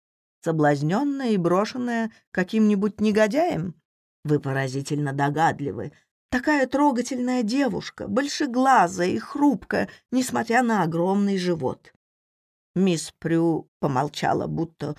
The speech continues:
умиляясь воспоминаниям. «Бедняжка родила, живя у Питтипэт, а когда младенцу было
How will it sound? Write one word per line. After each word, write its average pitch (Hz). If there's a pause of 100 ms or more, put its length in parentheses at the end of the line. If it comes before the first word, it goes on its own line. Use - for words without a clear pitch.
(140)
умиляясь 160
воспоминаниям. 131 (440)
«Бедняжка 240
родила, 247 (120)
живя 220
у 226
Питтипэт, - (240)
а 247
когда 254
младенцу 262
было 196